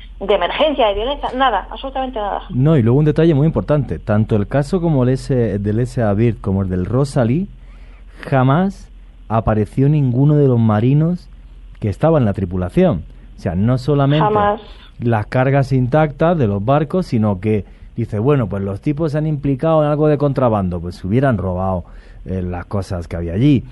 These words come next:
Speaker 2: O de repente, pues deciden desertar porque no sé qué. Bueno, pe-, pero es que jamás ninguno de ellos volvió a aparecer, ni familia alguna de ellos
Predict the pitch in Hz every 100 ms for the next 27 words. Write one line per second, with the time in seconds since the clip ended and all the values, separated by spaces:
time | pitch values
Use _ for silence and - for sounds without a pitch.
0 | - - - - 110 110 104 104 104 139
1 | 147 170 175 151 135 131 120 156 156 156
2 | 147 139 139 120 170 185 170 143 117 123
3 | 123 135 147 127 113 92 92 110 90 95
4 | 90 101 104 - 143 135 117 131 185 170
5 | 151 139 139 143 151 175 196 190 165 160
6 | 175 190 196 180 - - - - - -
7 | 117 123 120 156 175 156 139 120 170 180
8 | 143 127 127 127 165 175 156 135 151 147
9 | 135 139 156 175